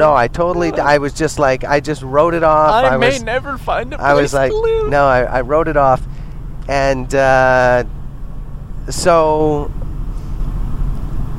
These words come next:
Speaker 1: so we're walking out, and, and she's actually gonna give me a lift back to the store.
Speaker 2: That's nice of her.
Speaker 1: Very sweet of her. She was a very sweet lady.
Speaker 2: Yeah.
Speaker 1: And, uh, she says,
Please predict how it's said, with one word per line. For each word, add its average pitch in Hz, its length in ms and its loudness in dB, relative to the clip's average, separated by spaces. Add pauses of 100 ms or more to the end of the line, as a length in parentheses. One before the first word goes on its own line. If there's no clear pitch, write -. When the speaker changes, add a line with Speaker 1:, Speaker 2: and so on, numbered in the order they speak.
(140)
Speaker 1:
so 170 200 -2
we're 165 160 0
walking 185 400 4
out, 160 260 6
and, 143 240 -10 (300)
and 147 200 0
she's 226 240 -2
actually 196 260 4
gonna 165 200 0
give 160 140 -2
me 151 120 -2
a 135 80 -2
lift 147 240 0
back 147 220 0
to 151 80 -2
the 131 120 -4
store. 135 340 -2 (400)
Speaker 2:
That's - 220 -2
nice 143 220 -2
of 143 60 -4
her. 143 120 -4 (100)
Speaker 1:
Very 151 280 4
sweet 139 280 -2
of 131 60 -2
her. 135 240 0
She 233 120 -6
was 233 140 -4
a 170 40 -10
very 233 220 6
sweet 220 260 -4
lady. 160 320 2 (340)
Speaker 2:
Yeah. 165 180 -6 (140)
Speaker 1:
And, 151 440 2
uh, 139 360 6 (1080)
she 175 240 -6
says, 151 580 4